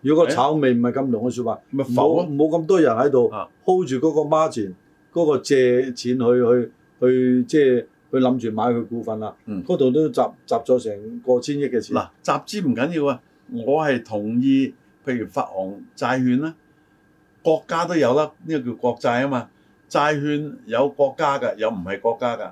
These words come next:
Speaker 2: 係嘛？噉，誒，我認為呢，係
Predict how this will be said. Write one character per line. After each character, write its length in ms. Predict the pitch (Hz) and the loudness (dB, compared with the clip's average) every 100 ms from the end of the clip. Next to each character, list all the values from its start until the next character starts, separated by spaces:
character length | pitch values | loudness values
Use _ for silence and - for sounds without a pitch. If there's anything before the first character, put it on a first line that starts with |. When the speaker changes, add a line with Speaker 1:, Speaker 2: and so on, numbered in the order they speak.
| - | -14
Speaker 2:
係 120 | 101 | -8
嘛？ 200 | 104 113 _ _ _ _ | -6 -8 _ _ _ _
噉， 140 | 123 151 | -6 -2
誒， 360 | 131 104 104 85 _ _ - | 0 0 -4 -10 _ _ -10
我 320 | 107 110 139 | 0 2 4
認 240 | 127 110 | 2 -2
為 220 | 107 92 110 | -2 0 0
呢， 180 | 139 135 _ _ _ | 0 -4 _ _ _
係 320 | 113 110 107 | -2 0 -2